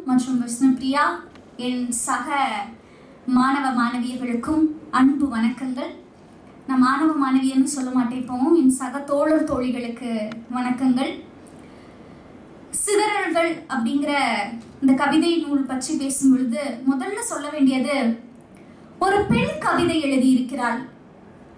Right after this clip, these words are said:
கவிதை எழுவது-, எழுதுவது என்பதே கொஞ்சம் கடினமானதுதான். மொழியோடு பயணிப்பது என்பது அவ்வளவு எளிதானதல்ல. பேசுவது மிக எளிது,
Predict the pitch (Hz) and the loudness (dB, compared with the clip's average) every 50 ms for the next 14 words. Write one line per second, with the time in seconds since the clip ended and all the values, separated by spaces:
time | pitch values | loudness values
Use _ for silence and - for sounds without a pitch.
0 | - - - - - - - - - - 381 349 - 539 554 605 571 539 508 440 | -20 -20 -20 -20 -20 -20 -20 -8 -2 0 2 2 2 2 0 0 0 0 -2 -2
1 | 415 427 415 415 - - 349 381 403 440 453 440 440 - - - 403 381 370 349 | -4 -4 -4 -4 -4 -2 -2 0 0 0 0 0 0 0 0 0 -2 -2 -2 0
2 | 349 330 359 370 370 403 480 539 571 - - - - - - - 359 349 339 330 | 0 2 2 2 2 2 0 -2 -2 -4 -8 -12 -18 -16 -4 0 2 4 4 4
3 | - 311 - - 339 320 - 415 427 415 403 370 330 311 302 285 269 269 247 240 | 4 4 4 4 2 0 -2 -2 -2 0 0 2 2 2 2 2 2 2 2 2
4 | 247 247 233 240 - - - - - - - - - - - - - - - - | 0 0 -2 -2 -4 -8 -14 -20 -20 -20 -20 -20 -20 -20 -20 -20 -20 -20 -20 -18
5 | - - 349 415 440 466 523 571 480 494 523 554 571 605 605 571 - 403 403 466 | -10 -2 0 2 4 4 4 2 4 4 4 4 4 2 0 0 0 0 -2 -2
6 | 480 494 480 480 453 415 415 381 349 339 339 339 370 370 440 466 403 320 277 277 | -4 -6 -6 -4 -4 -4 -4 -2 2 2 4 4 4 2 2 2 2 2 2 2
7 | 339 349 339 330 330 320 330 339 427 - - 415 415 349 330 262 269 269 285 294 | 2 2 2 0 0 2 2 2 2 2 2 2 2 4 2 2 2 0 0 0
8 | 320 302 294 - - - - - - - - - - - - - - - - - | 0 0 0 -4 -8 -14 -20 -20 -20 -20 -20 -20 -20 -20 -20 -20 -20 -20 -20 -20
9 | - - - - - - 494 523 - - 494 494 453 403 - - 339 339 381 - | -20 -4 0 0 2 2 2 0 -2 -2 -2 -2 -2 -2 0 2 4 4 4 2
10 | - 415 370 330 311 311 311 - 269 254 226 - | 0 -4 -4 -4 0 0 0 2 0 -2 -4 -6